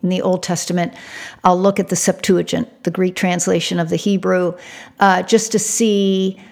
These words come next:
how, 'cause that was what so many of the New Testament authors used, how, how they might be hearing the text. So I sometimes do that.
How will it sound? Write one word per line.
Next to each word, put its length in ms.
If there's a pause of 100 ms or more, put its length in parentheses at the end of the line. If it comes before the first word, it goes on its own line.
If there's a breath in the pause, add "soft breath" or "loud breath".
(120)
how, 840
'cause 100
that 260
was 380
what 180
so 200
many 320
of 140
the 400
New 160
Testament 580
authors 760
used, 560 (880 loud breath)
how, 320 (200)
how 300
they 200
might 320
be 80
hearing 480
the 120
text. 460
So 160
I 60
sometimes 560
do 140
that. 380